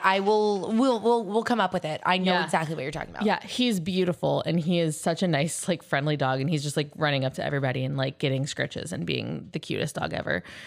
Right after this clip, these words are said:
Speaker 2: um, except for Doug, obviously. And, um, but, uh, I just wanted to throw that out there. If you're in Oklahoma City, please go visit them. They're doing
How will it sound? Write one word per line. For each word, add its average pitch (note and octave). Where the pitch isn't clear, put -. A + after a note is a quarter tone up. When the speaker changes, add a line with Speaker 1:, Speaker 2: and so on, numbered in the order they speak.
Speaker 2:
um, D3+
except -
for -
Doug, C3
obviously. -
And, E3+
um, D3
but, F3
uh, C#3+
I F#3+
just G3+
wanted F#3
to C#3+
throw E3
that D3+
out C#3+
there. C#3
If D#3+
you're E3+
in D#3+
Oklahoma D#3
City, C#3+
please E3
go D#3+
visit D3
them. C#3
They're D3
doing D3+